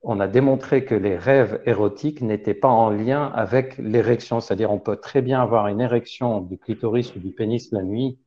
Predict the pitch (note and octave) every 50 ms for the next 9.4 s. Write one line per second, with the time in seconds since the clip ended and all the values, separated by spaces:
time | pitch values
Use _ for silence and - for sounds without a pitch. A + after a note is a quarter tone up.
0 | _ _ _ _ _ - D3 A2 G#2 G#2 G2+ G2+ F2 E2 - - - - - -
1 | - _ G#2+ G2+ F#2+ G2 G2 - - B2 A2+ A2 G2 - - - F2+ E2+ F2+ E2
2 | F#2+ F2 F#2+ F2+ F2+ F2 - F2 E2 - F2 - - - F2+ F2 F2+ F2+ G#2 G#2
3 | A#2 D3+ F3 E3 - _ _ _ _ _ _ _ _ _ _ _ _ _ _ -
4 | - - D#3 D#3+ E3 E3 - D3 A#2+ C3 B2+ C3 D#3 D3 B2+ A#2 G#2+ B2+ C3+ C3
5 | A2+ A2+ G#2+ A2 A#2+ A#2+ G#2 A2 A2+ F2+ A2+ A2 A2 - G#2 F#2+ - - - -
6 | - - G#2 G#2+ G#2 - - - B2+ - - C3 A#2 - - A#2 - - D3 D3
7 | D3 D3 - - A#2 G#2+ A#2 A#2 A2+ - - C3+ C3 - C3 B2 - - - B2
8 | B2 B2+ B2+ B2 B2 B2 A#2+ A2 - G2+ G#2 G2+ G2+ G2 G2 F#2+ F#2+ G2+ G2+ G2
9 | G#2+ G#2 G2+ A#2 C3 E3+ E3